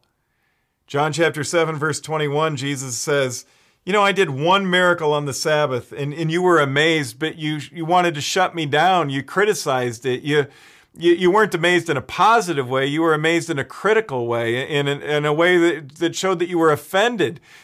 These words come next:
that I would heal somebody on the Sabbath." But then Jesus points out their hypocrisy in the next verse. "But you work on the Sabbath too when you obey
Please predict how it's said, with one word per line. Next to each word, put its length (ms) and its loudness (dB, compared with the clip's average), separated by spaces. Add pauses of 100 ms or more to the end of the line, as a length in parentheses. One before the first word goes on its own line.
that 120 -6
I 120 2
would 140 -2
heal 340 0
somebody 400 -4
on 100 -4
the 60 -6
Sabbath." 680 -4 (300)
But 100 -12
then 160 0
Jesus 380 -2
points 280 -2
out 160 2
their 140 -2
hypocrisy 880 -4 (360)
in 160 -6
the 60 0
next 280 -2
verse. 340 -2
"But 140 -12
you 200 -2
work 220 2
on 140 -2
the 60 -8
Sabbath 480 -4
too 220 -8
when 160 -6
you 220 -2
obey 540 0